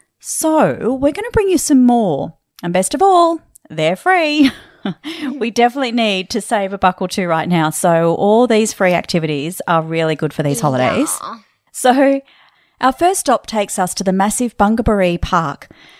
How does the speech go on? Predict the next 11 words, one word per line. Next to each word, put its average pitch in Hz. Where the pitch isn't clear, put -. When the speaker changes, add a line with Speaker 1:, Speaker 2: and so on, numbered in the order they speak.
Speaker 1:
This 320
nature-themed 240
wonderland 170
is 175
nestled 196
in 220
the 190
iconic 214
Western 202
Sydney 175
parklands. 214